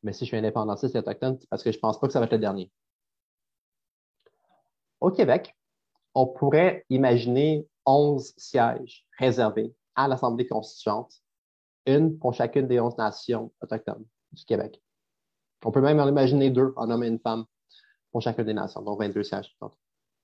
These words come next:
Tout en siégeant, euh, à la plénière de la constituante elle-même, les représentants,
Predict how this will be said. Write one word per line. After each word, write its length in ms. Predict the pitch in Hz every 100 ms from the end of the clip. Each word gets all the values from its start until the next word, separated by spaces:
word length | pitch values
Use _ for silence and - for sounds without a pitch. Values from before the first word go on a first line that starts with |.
| _ _ _ _ - _ _ _ _ _ _ _ _ _ _ _ _ _ _ _ _ _ _ _
Tout 200 | - 208
en 120 | 208 196
siégeant, 760 | - 160 156 127 147 180 156 131
euh, 360 | 131 131 139 -
à 480 | 143 147 143 147 143 - _ _ _ -
la 280 | 127 123 120
plénière 880 | - 147 135 135 123 135 151 120 -
de 80 | 131
la 140 | 131 117
constituante 760 | 135 123 - - - 127 135
elle-même, 560 | 131 120 117 135 196 196 - _ _ _ _ _
les 460 | 135 123 151 175 147
représentants, 640 | 156 135 135 139 131 131